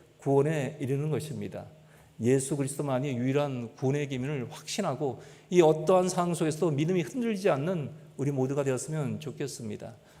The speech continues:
오직 예수 그리스도만을 의지하고 소망으로 삼으시기 바랍니다. 구원은 오직 예수 그리스도를 믿음으로 얻는 것임을 기억하며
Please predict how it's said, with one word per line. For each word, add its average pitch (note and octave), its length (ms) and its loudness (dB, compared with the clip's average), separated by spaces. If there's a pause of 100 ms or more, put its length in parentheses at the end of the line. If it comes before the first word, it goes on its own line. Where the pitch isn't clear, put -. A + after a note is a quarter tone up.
(120)
오직 C3 460 2
예수 C#3+ 320 2
그리스도만을 D3 500 -2
의지하고 C#3+ 680 0 (180)
소망으로 D3+ 880 -2
삼으시기 D3 640 -4
바랍니다. A2 480 -4 (540)
구원은 E3+ 220 6
오직 D#3 240 6
예수 D#3+ 300 6
그리스도를 D#3+ 520 4
믿음으로 F3 640 4
얻는 E3+ 380 4
것임을 E3 300 0
기억하며 D#3 580 0